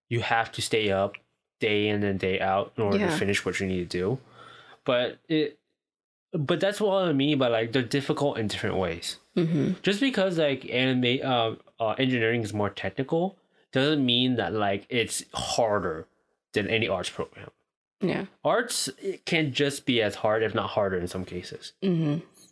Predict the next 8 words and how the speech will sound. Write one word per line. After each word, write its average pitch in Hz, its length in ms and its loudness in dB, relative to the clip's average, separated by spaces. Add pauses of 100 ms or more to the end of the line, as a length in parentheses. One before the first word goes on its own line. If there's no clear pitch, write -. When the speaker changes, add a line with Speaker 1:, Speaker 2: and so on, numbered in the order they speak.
(140)
Speaker 1:
Again, 123 400 0 (420)
unless 139 400 2
you're 175 100 4
in 156 80 2
a 123 60 2
completely 135 460 0
useless 127 460 2
major, 101 480 -2